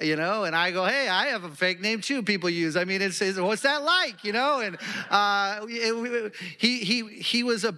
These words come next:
a blood brother, like, a half brother to Jesus. What did you guys study growing up? What was it like? Like, uh, obviously, Proverbs, like, is a big influence in your life. Like, tell me more.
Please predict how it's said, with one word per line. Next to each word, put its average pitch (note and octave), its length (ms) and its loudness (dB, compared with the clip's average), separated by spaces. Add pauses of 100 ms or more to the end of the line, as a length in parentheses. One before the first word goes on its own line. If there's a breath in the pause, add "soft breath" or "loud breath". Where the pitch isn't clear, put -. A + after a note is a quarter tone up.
(520)
a G#3 100 2
blood F#3+ 560 0
brother, F#3+ 400 0
like, G#3 140 0
a F3 80 2
half G3 400 0
brother G#3 320 0
to G3+ 180 -4
Jesus. F#3+ 800 -2 (1400)
What F#3+ 140 4
did A3 140 -2
you C4+ 80 -2
guys C4 360 0
study F#3 640 0
growing F3 300 0
up? E3+ 100 -2
What F#3 200 0
was B3+ 180 -2
it B3 140 0
like? F3 600 0
Like, F3 460 -2
uh, F3 340 0
obviously, G#3+ 680 0
Proverbs, A3+ 600 0
like, G#3 120 0
is F#3 100 -2
a F#3 60 0
big G#3+ 260 0
influence A#3 580 -2
in G3 80 -6
your F3 140 2
life. G#3+ 320 0
Like, G3+ 140 -4
tell G#3+ 220 0
me B3 140 -2
more. A#3+ 520 0